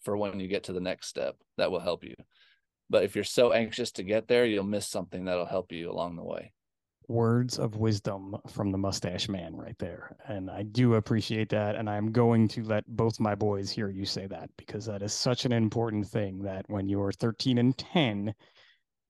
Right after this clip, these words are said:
Speaker 2: you can kinda miss out on that. And then when you're
Speaker 1: Yeah.
Speaker 2: eighteen and nineteen and twenty-five and
Speaker 1: Yeah.
Speaker 2: twenty-eight and everywhere in our
Speaker 1: Absolutely.
Speaker 2: life, everyone can hear that for sure. So it was great,
Speaker 1: Yeah.
Speaker 2: man.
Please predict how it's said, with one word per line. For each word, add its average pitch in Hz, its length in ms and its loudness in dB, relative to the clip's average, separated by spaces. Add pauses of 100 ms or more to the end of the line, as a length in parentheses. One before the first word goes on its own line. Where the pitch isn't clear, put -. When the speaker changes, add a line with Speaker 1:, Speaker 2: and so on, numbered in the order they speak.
(100)
Speaker 2:
you 107 160 -6
can 104 220 2
kinda 104 240 0
miss 101 260 -2
out 87 160 -10
on - 160 -12
that. - 280 -16
And - 140 2
then 233 140 4
when 208 120 6
you're 165 140 4
Speaker 1:
Yeah. 110 120 6
Speaker 2:
eighteen 113 240 0
and 110 100 2
nineteen 104 520 0
and 98 220 -4 (320)
twenty-five 104 540 0
and 143 80 4
Speaker 1:
Yeah. 113 140 4
Speaker 2:
twenty-eight 95 480 -10
and 95 260 -6
everywhere 151 380 6
in 120 60 6
our 113 40 4
Speaker 1:
Absolutely. 107 300 0
Speaker 2:
life, 101 160 -2
everyone 110 460 2
can 98 140 -4
hear 92 220 -8
that 87 200 -8
for - 120 -8
sure. - 320 -4
So - 160 -6
it 95 120 -10
was 110 120 -6
great, 104 240 0
Speaker 1:
Yeah. 90 100 2
Speaker 2:
man. 92 300 -10